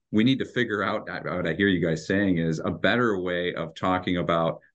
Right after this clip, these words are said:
debatable matters so that we could probably be more united on the fundamental matters actually as well. And we, we can grow in our discernment of the difference between those two things. Is that kind of what I hear you guys saying?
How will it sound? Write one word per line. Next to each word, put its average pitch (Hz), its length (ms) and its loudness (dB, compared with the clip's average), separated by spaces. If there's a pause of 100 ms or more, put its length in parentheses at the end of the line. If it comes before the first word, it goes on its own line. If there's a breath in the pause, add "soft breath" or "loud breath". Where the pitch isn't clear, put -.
debatable 90 640 0
matters 82 640 -4 (520)
so 92 300 0
that 90 460 0
we 101 160 0
could 123 180 0
probably 117 540 0
be 90 160 -4
more 87 200 -2
united 85 640 -2
on 80 460 0 (180)
the 90 120 2
fundamental 95 720 -2
matters 69 560 -10
actually 78 500 2
as 78 160 2
well. 87 240 4
And 76 100 -2
we, 82 200 -4
we 82 160 -2
can 80 200 2
grow 87 260 2
in 82 80 -2
our 78 100 0
discernment 78 600 -2
of 71 200 -2 (300 soft breath)
the - 60 -6
difference 80 440 -2
between 76 380 0
those 69 220 0
two 71 200 0
things. - 500 -2
Is 90 140 0
that 107 160 0
kind 98 140 -2
of 92 60 0
what 92 120 0
I 87 60 2
hear 92 120 0
you 90 200 0
guys 85 160 -4
saying? 98 280 -2